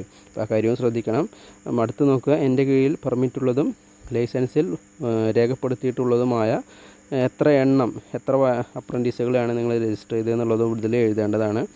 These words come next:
എണ്ണം വയർമാൻ ജോലി ചെയ്യുന്നുണ്ടെന്നും അപേക്ഷകർ ഉൾപ്പെടെ, ഏഹ്, ഡാഷ് എണ്ണം അപ്രന്റീസായി, ഏഹ്, ചെയ്തിട്ടുണ്ടെന്നും സാക്ഷ്യപ്പെടുത്തുന്നു. അപ്പം അതായത് അപ്രന്റീസായിട്ട് എത്ര ആളുണ്ട്,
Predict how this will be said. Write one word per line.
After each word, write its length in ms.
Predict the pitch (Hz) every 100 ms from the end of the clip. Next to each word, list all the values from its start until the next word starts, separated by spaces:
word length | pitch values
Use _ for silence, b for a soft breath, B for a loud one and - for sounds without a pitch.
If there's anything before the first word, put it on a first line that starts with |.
| B B -
എണ്ണം 320 | 113 120 147
വയർമാൻ 520 | 123 113 113 131 139 131 -
ജോലി 380 | 123 117 120 127
ചെയ്യുന്നുണ്ടെന്നും 800 | 127 120 117 117 110 110 139 147
അപേക്ഷകർ 540 | 113 110 110 117 131
ഉൾപ്പെടെ, 460 | 127 110 - 117 143 277 B B B -
ഏഹ്, 240 | 123 117 107 - - - - - - 139
ഡാഷ് 320 | 123 131 -
എണ്ണം 280 | 131 117 101 - -
അപ്രന്റീസായി, 680 | - 117 117 120 131 120 214 - -
ഏഹ്, 220 | 143 117 113 -
ചെയ്തിട്ടുണ്ടെന്നും 640 | 113 113 120 117 110 127 196
സാക്ഷ്യപ്പെടുത്തുന്നു. 760 | 143 127 127 117 113 104 107 101
അപ്പം 220 | - 101
അതായത് 360 | 107 113 117
അപ്രന്റീസായിട്ട് 720 | 120 - 110 110 107 117 113 120
എത്ര 300 | 117 - 117
ആളുണ്ട്, 360 | 117 117 117